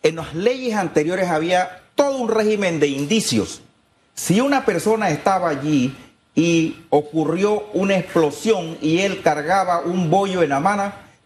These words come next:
el indicio necesario es que él es el delincuente, el, el terrorista.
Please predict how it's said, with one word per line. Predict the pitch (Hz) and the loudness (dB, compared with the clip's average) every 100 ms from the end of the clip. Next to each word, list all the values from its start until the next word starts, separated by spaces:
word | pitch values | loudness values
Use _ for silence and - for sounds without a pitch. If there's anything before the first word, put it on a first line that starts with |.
| - | 0
el | 151 | 0
indicio | 156 156 233 - 208 | -2 -2 0 2 0
necesario | 160 143 139 202 196 190 | 0 -2 0 0 2 -2
es | |
que | - 190 | 0 -2
él | 190 | 2
es | 208 208 - - _ _ _ _ - | 2 0 -6 -20 _ _ _ _ 0
el | 147 | 0
delincuente, | 151 143 - 139 139 - - - | 0 -2 -2 -2 -2 -4 -6 -4
el, | - 147 - | 0 0 0
el | 123 - | -4 0
terrorista. | 117 131 139 165 - - | 0 0 0 0 -2 -8